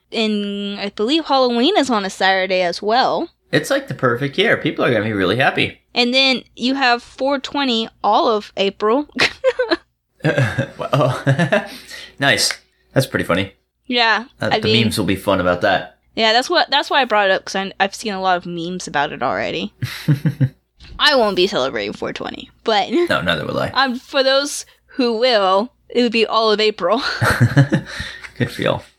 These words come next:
Speaker 1: And there was another one, too, and I can't remember what it was, so it's whatever. I think, oh,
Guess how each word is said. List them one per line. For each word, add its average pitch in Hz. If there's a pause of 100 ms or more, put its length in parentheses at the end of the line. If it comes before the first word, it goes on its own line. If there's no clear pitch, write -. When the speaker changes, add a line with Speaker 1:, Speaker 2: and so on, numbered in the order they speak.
Speaker 1:
And 240
there 403
was 466
another 208
one, 180
too, 180
and 190
I 196
can't 208
remember 190
what 175
it 165
was, 165
so 170 (240)
it's -
whatever. 92
I 269
think, -
oh, 269